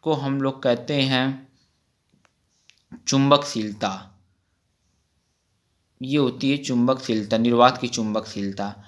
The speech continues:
न्यूटन प्रति एम्पियर मी-, स्क्वायर इसकी विमा, ये बहुत पूछी जाती है विमा। इसकी विमा होती है एम एल टी ए ब-, ग्यारह बाईस,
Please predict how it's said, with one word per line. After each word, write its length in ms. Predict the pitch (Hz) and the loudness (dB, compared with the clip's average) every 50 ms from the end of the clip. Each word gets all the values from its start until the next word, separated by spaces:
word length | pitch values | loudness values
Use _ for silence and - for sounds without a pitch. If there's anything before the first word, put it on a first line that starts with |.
| - - - _ - 117 | -20 -20 -20 _ -6 -2
न्यूटन 440 | 117 120 127 131 131 139 165 165 151 | 0 2 2 2 2 0 0 -2 -2
प्रति 320 | - 139 123 - 147 147 - | -2 -2 -2 -2 -4 -4 -2
एम्पियर 340 | 120 120 120 123 139 135 135 | -2 -2 0 2 0 0 2
मी-, 400 | 135 127 120 120 123 120 131 123 | 0 0 0 0 0 -2 -6 -12
स्क्वायर 300 | - - - 123 123 131 | -10 -2 2 2 2 2
इसकी 320 | - 117 - - - 131 | 0 -4 -6 -4 -2 -2
विमा, 260 | 117 110 113 117 120 123 | 0 0 0 2 2 2
ये 100 | 127 120 | 2 0
बहुत 360 | 113 110 107 135 135 131 - | -2 -2 -2 -2 -2 -2 -4
पूछी 240 | 120 113 - 123 117 | -6 -6 -4 -2 0
जाती 320 | 113 110 107 107 110 110 | 2 0 0 0 -2 -4
है 80 | 107 104 | -2 -2
विमा। 340 | 107 104 101 101 101 101 - - - - - - - - | -2 -4 -4 -4 -4 -6 -10 -14 -18 -20 -20 -20 -14 -10
इसकी 300 | 131 127 - - 156 151 | -10 -8 -4 0 2 2
विमा 240 | 139 135 131 135 139 | 4 4 4 4 4
होती 320 | 131 120 117 120 - 131 131 | 4 2 2 0 -2 -6 -8
है 260 | - - - 127 139 | -8 -8 -4 -2 0
एम 140 | 139 135 131 | 2 2 2
एल 120 | 127 131 | 2 0
टी 260 | 127 127 120 117 117 120 | 0 -2 0 0 2 0
ए 40 | |
ब-, 280 | 117 117 110 117 113 113 | 0 0 -2 -4 -4 -2
ग्यारह 360 | 107 110 107 110 113 123 139 147 | 0 2 4 4 4 4 2 0
बाईस, 440 | 117 101 92 95 98 92 - - | -2 -4 -4 -4 -4 -6 -10 -14